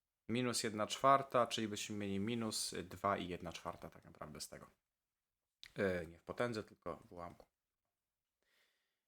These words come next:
I jeszcze dwie na końcu całki podchwytliwe. Otóż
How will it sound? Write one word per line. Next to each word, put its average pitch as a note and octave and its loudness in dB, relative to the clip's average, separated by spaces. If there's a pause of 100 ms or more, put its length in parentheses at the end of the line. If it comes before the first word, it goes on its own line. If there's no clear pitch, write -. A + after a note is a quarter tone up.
I C3+ 6
jeszcze E3+ 8
dwie C3 6
na D3+ 8
końcu C3 2
całki B2 6
podchwytliwe. C3+ 2 (1600)
Otóż - 4